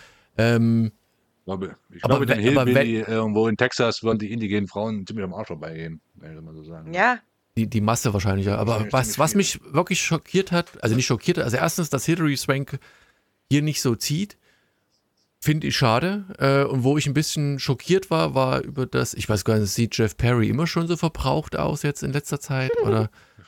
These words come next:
Speaker 1: den habe ich am Anfang fast nicht
Speaker 4: Na,
Speaker 1: erkannt.
Speaker 4: der ist halt alt.
Speaker 1: Ja, die sind
Speaker 3: Tatsächlich
Speaker 1: ja
Speaker 3: habe ich den ja letztens noch mal in einer anderen Serie gesehen und da sah er nicht so schlimm aus. Also ich glaub, dass der vielleicht so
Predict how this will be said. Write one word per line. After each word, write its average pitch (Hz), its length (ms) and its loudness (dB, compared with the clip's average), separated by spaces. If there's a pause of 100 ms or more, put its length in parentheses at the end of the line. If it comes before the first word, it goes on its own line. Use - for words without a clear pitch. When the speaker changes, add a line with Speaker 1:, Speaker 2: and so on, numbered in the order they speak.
(480)
Speaker 1:
den 98 120 4
habe 104 100 4
ich 110 80 2
am 101 80 2
Anfang 110 200 -2
fast - 280 -2
nicht 131 120 0
Speaker 4:
Na, 127 80 2
Speaker 1:
erkannt. 151 280 2
Speaker 4:
der 170 140 4
ist - 100 -2
halt 175 260 2
alt. 196 480 2 (920)
Speaker 1:
Ja, - 80 -14
die 240 120 2
sind - 120 4
Speaker 3:
Tatsächlich 95 200 4
Speaker 1:
ja - 60 2
Speaker 3:
habe 294 100 0
ich 240 60 -10
den 254 160 -4
ja 226 80 2
letztens 285 340 0
noch 269 60 -2
mal 254 160 2
in 226 80 -2
einer 226 100 2
anderen 277 220 0
Serie 202 320 -2
gesehen 190 400 -2
und 220 100 -2
da 214 100 2
sah 208 200 2
er 180 60 -2
nicht 220 180 -8
so 247 80 -8
schlimm 165 300 -6
aus. 170 260 -4
Also 190 180 -2
ich 180 160 -6
glaub, 196 320 0 (600)
dass 202 160 0
der 214 160 0
vielleicht 196 360 0 (800)
so 143 360 -4